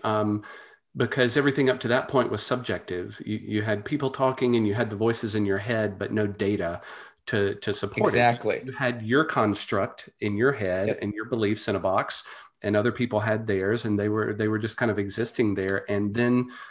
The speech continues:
Speaker 1: the number shows up on the scale, and that has meaning to you. That's, that's incredible. Um, you know, I find that to be true as well in, in, in coaching people. And you're an athlete, you know this,
Speaker 2: Mm-hmm.
Speaker 1: that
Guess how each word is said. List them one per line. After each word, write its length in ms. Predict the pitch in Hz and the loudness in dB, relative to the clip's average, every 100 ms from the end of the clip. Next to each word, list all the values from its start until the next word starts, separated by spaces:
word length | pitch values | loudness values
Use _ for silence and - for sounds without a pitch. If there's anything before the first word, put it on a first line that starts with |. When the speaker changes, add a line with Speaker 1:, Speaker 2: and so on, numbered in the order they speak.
| - | -14
Speaker 1:
the 140 | 107 110 | -2 2
number 360 | 107 117 117 | 4 4 2
shows 380 | 107 - 110 104 | 0 0 -2 0
up 160 | 101 110 | -2 0
on 100 | 101 | 0
the 80 | 98 | -2
scale, 680 | - 110 110 104 98 - - | -4 -2 2 2 2 -2 -4
and 280 | 98 95 101 | -4 -2 0
that 240 | 104 104 | 0 0
has 280 | 107 95 92 | -2 -4 -2
meaning 420 | 98 98 95 85 | -2 0 -2 -4
to 160 | - - | -10 -12
you. 260 | - - - _ - | -12 -14 -18 _ -6
That's, 380 | 104 101 - - _ _ _ _ - | -6 -4 -8 -12 _ _ _ _ -6
that's 200 | 110 104 | -4 -4
incredible. 520 | 95 98 92 85 - _ _ - - - | -4 -4 -4 -8 -12 _ _ -20 -14 2
Um, 280 | 135 139 135 - - | 6 6 4 -2 2
you 80 | 151 | 6
know, 180 | 147 135 | 8 8
I 100 | 135 | 4
find 440 | - 156 143 151 135 | 6 6 8 8 6
that 220 | 123 - | 4 0
to 100 | 117 | -4
be 260 | 110 110 107 | -2 -2 -4
true 560 | - - 123 117 110 - | -4 2 4 4 2 0
as 280 | 110 104 110 | -2 -2 -4
well 640 | 107 104 104 104 104 - - | 2 4 4 2 -2 -6 -4
in, 300 | 104 101 - | 0 0 0
in, 320 | 107 101 98 - | -2 -2 -2 -2
in 180 | 101 101 | -4 0
coaching 380 | - 127 131 98 | 2 2 2 0
people. 340 | 104 98 98 | -2 -4 -2
And 220 | 104 113 - | 0 -2 -2
you're 160 | 135 | 0
an 80 | 123 | 0
athlete, 560 | 95 95 - 107 135 - | 0 -2 -2 -2 -2 -2
you 120 | 143 | -2
know 180 | 101 92 | -2 -2
this, 420 | 95 104 127 127 | 0 0 0 0
Speaker 2:
Mm-hmm. 440 | 113 - - - | -2 -4 -16 -8
Speaker 1:
that 500 | 117 117 113 113 - | 2 4 6 4 0